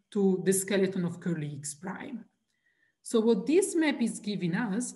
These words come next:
is a map from a dual complex of the special fiber of X prime to the dual complex of the special fiber of X. But now, I mean, uh, for instance, if you remember, uh,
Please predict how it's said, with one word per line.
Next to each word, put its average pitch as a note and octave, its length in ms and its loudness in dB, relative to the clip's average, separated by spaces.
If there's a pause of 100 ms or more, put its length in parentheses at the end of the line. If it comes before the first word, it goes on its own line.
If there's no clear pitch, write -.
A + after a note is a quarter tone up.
is G#3 160 0
a A3 60 4
map G#3+ 300 0
from G3+ 540 -4
a G3 100 0
dual D4 300 0
complex G#3+ 800 -6 (460)
of F#3+ 160 0
the F#3 80 0
special A#3 520 0
fiber F3 400 -2
of D#3 120 -6 (220)
X - 200 -10
prime C4+ 440 0 (360)
to G3 60 -6
the G3 120 2
dual C#4 280 0
complex A3+ 680 -2
of F#3+ 120 -8
the F3+ 80 -4
special F3+ 380 -6
fiber D#3+ 360 -6
of C#3+ 140 -10 (180)
X. - 340 -10 (1700)
But A3+ 140 4
now, D#4 340 4
I A#3 80 4
mean, A#3 360 2 (140)
uh, F3 280 -2 (100)
for F#3 120 -2
instance, F#3+ 500 -2 (160)
if - 100 -18
you F3+ 80 -2
remember, A#3 720 2 (380)
uh, F3 160 -4